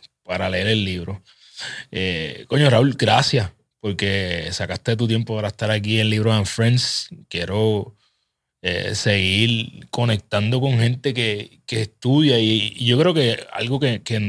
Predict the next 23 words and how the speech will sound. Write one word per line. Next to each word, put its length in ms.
debía 320
haber 140
dicho 260
en 80
los 80
otros 220
Libros 260
and 100
Friends, 500
que 120
es 100
bien 160
importante, 440
es 60
que 280
todas 200
las 80
personas 340
que 80
están 200
haciendo 380
cosas 320
grandes, 680